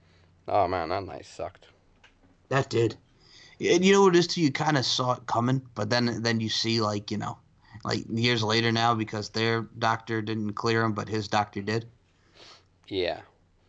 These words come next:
Speaker 1: And now he's just like nothing ever happened. <laughs>
Speaker 2: But,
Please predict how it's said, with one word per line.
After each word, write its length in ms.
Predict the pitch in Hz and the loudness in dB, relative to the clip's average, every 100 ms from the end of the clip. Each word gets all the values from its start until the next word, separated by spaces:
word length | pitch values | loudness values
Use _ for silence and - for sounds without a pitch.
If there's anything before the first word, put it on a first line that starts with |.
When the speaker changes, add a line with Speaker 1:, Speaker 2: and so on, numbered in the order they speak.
| _ _ _ | _ _ _
Speaker 1:
And 360 | 87 82 82 82 | -8 -8 -8 -10
now 280 | 82 80 80 | -8 -8 -10
he's 220 | 80 90 | -14 -20
just 260 | - 80 - | -18 -14 -10
like 160 | 80 | -10
nothing 380 | 85 85 - 87 | -8 -10 -12 -10
ever 180 | 82 85 | -8 -6
happened. 480 | 92 - - - - - _ _ _ - | -8 -8 -12 -14 -16 -20 _ _ _ -6
<laughs> 840 | - - - - 127 - - - - _ _ _ _ - - - - _ - - - - - - | -6 -8 -20 -8 -6 -6 -6 -8 -8 _ _ _ _ -20 -20 -20 -20 _ -20 -20 -20 -20 -20 -12
Speaker 2:
But, 180 | - - | -10 -8